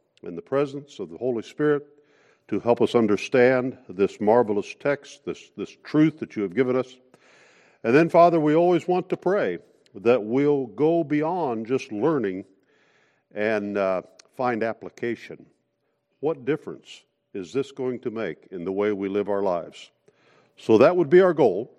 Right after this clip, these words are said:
and we'll just leave that up to you in accomplishing that end. In Jesus' name, amen. Well, I'm just gonna read this final section because as I go through my notes here, we're kinda, uh,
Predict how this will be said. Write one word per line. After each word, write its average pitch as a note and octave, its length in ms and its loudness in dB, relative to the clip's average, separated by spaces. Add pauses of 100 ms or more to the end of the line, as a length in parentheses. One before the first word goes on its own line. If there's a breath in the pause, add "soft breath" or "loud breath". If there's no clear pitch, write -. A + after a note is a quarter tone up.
(460)
and G#2 260 4
we'll B2 220 4
just C3+ 220 2
leave B2 300 0
that C#3 200 -2
up D3 220 -8
to C#3 80 -8
you B2 360 -8 (440)
in F#2 80 -2
accomplishing G#2 640 -2
that G2 220 -2
end. C#2+ 300 -8 (380)
In E2+ 160 -8
Jesus' G#2+ 440 -6
name, D2+ 260 -8 (320)
amen. E2 420 -2 (1300 soft breath)
Well, E3 240 6
I'm F#3+ 100 2
just - 140 -8
gonna G3+ 120 4
read G#3 220 0
this D3+ 160 -2
final F3+ 340 0
section D#3+ 540 -4
because C#3+ 440 -4
as C#3 180 -4
I C3 100 -2
go E3 220 -4
through E3+ 200 -4
my C#3 140 -4
notes D#3+ 340 -6
here, C#3+ 220 4
we're B2 140 0
kinda, D#3+ 320 0 (340 soft breath)
uh, A#2+ 180 4